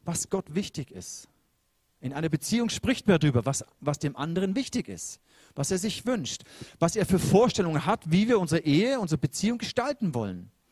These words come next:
was Treue für uns bedeutet, was Ehrlichkeit für uns bedeutet, Integrität, wie wollen wir mit unserem Geld umgehen. Und die Bibel, die Gebote Gottes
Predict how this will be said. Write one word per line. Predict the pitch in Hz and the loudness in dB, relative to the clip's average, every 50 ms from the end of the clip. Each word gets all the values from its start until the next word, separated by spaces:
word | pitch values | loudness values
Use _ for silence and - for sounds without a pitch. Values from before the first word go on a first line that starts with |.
| _ - - - - - | _ -20 -20 -20 -6 -4
was | 196 196 - - | -2 -2 -2 -4
Treue | - 151 185 214 240 254 247 | -4 -2 0 0 0 0 -2
für | - - 180 156 | 0 0 0 -2
uns | 139 135 - - | -2 -4 -6 -6
bedeutet, | 147 135 120 113 104 98 - - 90 - - - _ _ _ _ _ _ _ _ _ _ _ _ _ _ _ _ _ _ _ _ _ _ _ _ _ - | -6 -4 -4 -4 -4 -6 -8 -12 -14 -16 -18 -20 _ _ _ _ _ _ _ _ _ _ _ _ _ _ _ _ _ _ _ _ _ _ _ _ _ -6
was | 127 - - | -6 -6 -2
Ehrlichkeit | - 143 180 214 202 - - - - 135 120 110 - | -2 0 0 0 -2 -6 -8 -6 -4 -4 -4 -4 -6
für | - 131 | -8 -8
uns | 123 110 - | -8 -8 -8
bedeutet, | - 117 - 98 90 85 - - 80 - - - - _ _ _ _ _ _ _ - | -8 -6 -6 -6 -6 -8 -10 -12 -14 -16 -18 -20 -20 _ _ _ _ _ _ _ -4
Integrität, | 135 135 - - 143 - 135 127 - - - 175 196 170 117 - - - - - _ _ _ - - _ _ | -4 -4 -2 -4 -4 -4 -4 -6 -6 -2 -2 -2 -2 -2 -4 -8 -12 -16 -18 -20 _ _ _ -20 -20 _ _
wie | - 165 156 | -2 2 4
wollen | 151 160 160 | 6 6 6
wir | 160 156 | 6 4
mit | 147 160 | 2 2
unserem | 147 135 - 143 135 131 127 - - _ _ | 0 2 2 2 2 2 0 -4 -10 _ _
Geld | - 165 160 202 254 226 | 2 4 4 4 4 2
umgehen. | 196 - 156 143 127 110 117 104 92 87 82 85 - - _ _ _ _ _ _ _ _ _ _ _ _ _ _ _ _ _ _ _ _ _ _ _ _ _ _ _ _ - | 0 -2 -2 -2 -4 -4 -4 -6 -6 -6 -10 -14 -18 -20 _ _ _ _ _ _ _ _ _ _ _ _ _ _ _ _ _ _ _ _ _ _ _ _ _ _ _ _ 0
Und | 143 147 135 | 0 2 2
die | 151 - | 0 0
Bibel, | - 202 233 262 196 160 160 208 262 262 - _ _ _ _ _ _ _ _ _ _ _ _ _ _ _ _ _ _ _ _ - _ _ _ _ _ _ - | 2 2 2 2 2 2 0 0 -2 -6 -10 _ _ _ _ _ _ _ _ _ _ _ _ _ _ _ _ _ _ _ _ -20 _ _ _ _ _ _ -10
die | 127 117 | -6 -6
Gebote | 143 131 - 175 233 240 - 202 | 0 2 2 2 2 0 -2 -2
Gottes | - 185 196 190 - 123 104 - - - - - | 0 0 -2 -2 -4 -6 -8 -8 -8 -10 -12 -14